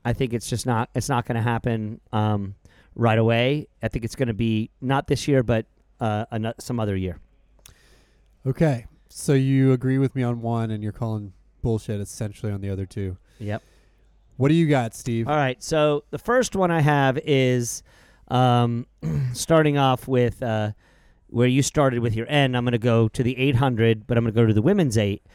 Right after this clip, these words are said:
Speaker 1: and I'm gonna say that an American is going to break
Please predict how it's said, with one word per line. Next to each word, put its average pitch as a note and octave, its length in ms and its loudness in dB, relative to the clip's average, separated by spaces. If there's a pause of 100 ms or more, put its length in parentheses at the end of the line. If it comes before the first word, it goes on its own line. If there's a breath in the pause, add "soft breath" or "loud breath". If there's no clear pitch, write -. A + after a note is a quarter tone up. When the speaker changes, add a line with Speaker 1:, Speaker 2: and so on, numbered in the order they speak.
(440 soft breath)
Speaker 1:
and A2+ 80 2
I'm C3+ 100 4
gonna C3+ 160 2
say A#2 560 0 (540)
that A#2+ 140 4
an A#2 100 0
American C3 560 2
is A2+ 100 2
going A#2+ 240 2
to A2 80 0
break A2+ 480 0